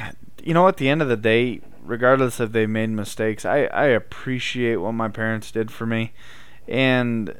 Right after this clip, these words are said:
I mean, it, they mean the world to me, and I've learned from some of the mistakes they've made, you know, and I'm gonna make mistakes raising my daughters, and just to sit down and be able to talk about 'em, and who knows, it's easier said than done, but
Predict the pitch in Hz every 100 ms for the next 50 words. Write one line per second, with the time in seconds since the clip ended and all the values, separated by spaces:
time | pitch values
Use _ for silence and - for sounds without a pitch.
0 | 76 82 127 127 127 127 - 127 123 131
1 | 123 113 156 143 110 107 107 110 123 120
2 | - - - - 143 135 180 240 165 -
3 | 127 110 104 98 131 117 107 104 98 -
4 | 101 98 - 92 87 92 80 65 110 104
5 | 104 110 147 - - - - - 117 117
6 | 113 110 104 - - - 113 170 214 127
7 | 110 101 107 98 - 101 95 104 107 107
8 | 107 117 202 107 92 95 95 98 104 104
9 | 104 98 - - - - - - - -
10 | - - - - - - - - - 160
11 | 196 120 - 165 127 123 139 156 107 113
12 | 131 127 104 - 104 107 120 123 147 180
13 | 120 143 156 165 127 101 107 104 143 147
14 | 139 127 127 113 113 101 92 87 87 101
15 | 107